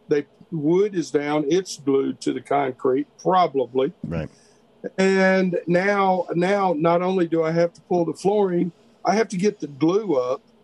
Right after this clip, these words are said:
Speaker 1: from a porous, um, uh, surface.
Speaker 2: Right.
Speaker 1: So the end result is, is not gonna be what, what, what you're imagining in your mind.
Speaker 2: Yeah, the glue
Speaker 1: Uh,
Speaker 2: would have gotten into the pores of the concrete, and it will stay there.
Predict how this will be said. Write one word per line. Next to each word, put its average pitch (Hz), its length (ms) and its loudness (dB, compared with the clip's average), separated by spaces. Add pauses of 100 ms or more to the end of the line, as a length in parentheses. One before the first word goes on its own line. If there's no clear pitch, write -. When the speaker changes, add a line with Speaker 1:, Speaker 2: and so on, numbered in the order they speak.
(300)
Speaker 1:
from 170 220 0
a 143 60 -6
porous, - 920 -2 (280)
um, 135 560 -2 (180)
uh, 135 160 0
surface. - 760 -4 (400)
Speaker 2:
Right. 104 120 -4
Speaker 1:
So 156 360 2 (840)
the 170 180 2
end 233 320 0
result 170 580 0
is, 151 200 0
is 143 280 -2
not 165 340 0
gonna 156 200 2
be 147 460 0 (120)
what, 139 320 0
what, 135 240 -2 (240)
what 147 300 -2
you're 147 140 2
imagining 147 760 0
in 147 160 2
your 135 160 0
mind. 117 540 -6 (260)
Speaker 2:
Yeah, 123 220 2
the 117 140 -2
glue 156 260 2
Speaker 1:
Uh, 165 140 4
Speaker 2:
would 147 60 6
have 120 120 0
gotten 135 260 2
into 131 300 0
the 107 80 -2
pores 120 480 0
of 107 120 -2
the 98 60 -8
concrete, 120 640 -2
and 92 200 -4
it 113 120 -2
will 110 180 -2
stay 139 280 0
there. 82 260 -6